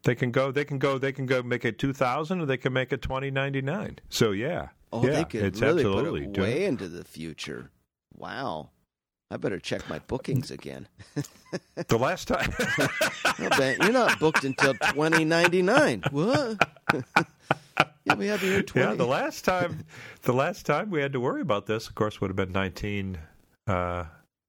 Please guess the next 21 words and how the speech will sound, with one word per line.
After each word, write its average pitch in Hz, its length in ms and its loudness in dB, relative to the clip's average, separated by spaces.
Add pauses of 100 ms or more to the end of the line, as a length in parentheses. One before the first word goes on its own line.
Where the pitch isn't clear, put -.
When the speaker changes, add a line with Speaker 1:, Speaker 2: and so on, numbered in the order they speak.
(680)
Speaker 1:
uh, 87 320 0
uh, 98 80 0
nineteen 92 480 -2
nineteen, 90 500 -4 (140)
I 85 80 0
guess. 78 380 -4 (680)
Speaker 2:
Nineteen. 101 720 -12
Oh, 165 100 -2
yeah, 147 160 4
'cause 85 160 -4
if - 40 0
Speaker 1:
Uh, 95 100 2
uh, - 40 -2
Speaker 2:
someone 107 180 4
Speaker 1:
yeah, 110 60 0
Speaker 2:
just 120 120 -4
Speaker 1:
yeah, 110 80 2
Speaker 2:
puts 110 100 0
Speaker 1:
nineteen 123 260 0
nineteen. 117 320 0
Speaker 2:
nineteen. 107 240 -14